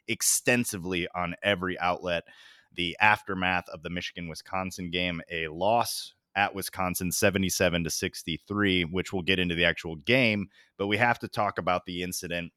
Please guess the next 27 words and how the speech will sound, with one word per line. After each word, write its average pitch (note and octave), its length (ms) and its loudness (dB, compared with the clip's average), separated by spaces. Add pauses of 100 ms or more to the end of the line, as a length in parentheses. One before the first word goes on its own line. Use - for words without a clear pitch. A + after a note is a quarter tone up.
and E2 160 -12
the D#2 60 -10
suspension F#2 680 -4
and D#2+ 260 -8
the, D#2+ 280 -6
the D#2 60 -10
punishments F2 580 -8
that D2+ 240 -6
followed. G2+ 420 2 (460)
Five A#2+ 240 6
games A#2 260 2
for A2 140 -4
Juwan, F#2+ 500 -2 (360)
one A2 220 0
for A2 120 -6
Terrence G2+ 400 -2
Williams, F#2+ 560 -4
one F#2+ 240 -6
for G2 100 -8
Musa, F2 500 -2
and E2+ 200 -4
one F2+ 180 0
for F#2 140 -4
Wisconsin E2+ 480 -2
player E2+ 280 0
Jacoby E2+ 460 -6
Neath. E2+ 380 -4